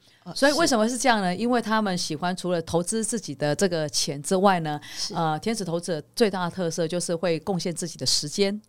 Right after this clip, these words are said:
Speaker 1: 哦，
Speaker 2: 然后他的资源，
Speaker 1: 是。
Speaker 2: 还有他的 connection，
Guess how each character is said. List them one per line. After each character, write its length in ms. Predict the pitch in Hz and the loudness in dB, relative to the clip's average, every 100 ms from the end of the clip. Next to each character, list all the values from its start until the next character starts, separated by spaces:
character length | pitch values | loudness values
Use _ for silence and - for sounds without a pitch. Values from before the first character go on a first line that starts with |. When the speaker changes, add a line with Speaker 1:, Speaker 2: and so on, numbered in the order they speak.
| - | -12
Speaker 1:
哦， 160 | 196 180 - | -10 -10 -2
Speaker 2:
然 120 | 165 | 2
后 100 | 190 | 2
他 120 | 202 | 2
的 80 | 208 | 0
资 200 | 190 233 | 0 0
源， 260 | 240 165 151 | 0 0 -2
Speaker 1:
是。 80 | 165 _ _ _ | -8 _ _ _
Speaker 2:
还 160 | - 196 | 4 4
有 120 | 196 | 6
他 180 | 202 214 | 0 0
的 280 | 208 190 185 | 2 0 0
connection， 580 | 165 151 214 240 185 | -2 0 0 0 -2